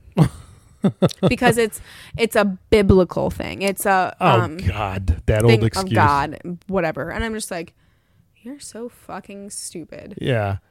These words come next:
Speaker 1: That's like, you know, not calling your dad stupid, but that is old school thinking. Your dad
Speaker 2: Mm-hmm.
Speaker 1: believes what he believes, I think, just 'cause it's an old school thing from his generation.
Speaker 2: Mm-hmm.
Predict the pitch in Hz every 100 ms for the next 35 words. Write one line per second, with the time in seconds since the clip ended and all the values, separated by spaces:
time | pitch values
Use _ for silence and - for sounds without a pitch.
0 | _ _ _ - 208 - 254 226 - -
1 | - 208 143 147 - 151 - 175 160 139
2 | 120 143 196 - 139 135 117 127 139 185
3 | 196 156 - 151 143 131 - - 156 143
4 | - 196 175 131 127 151 - 254 269 202
5 | 143 185 180 135 151 143 139 139 117 117
6 | 143 117 - 127 123 113 104 127 139 135
7 | 117 - 117 110 - 117 107 107 113 117
8 | 104 110 104 107 143 - 107 101 - -
9 | 226 247 214 208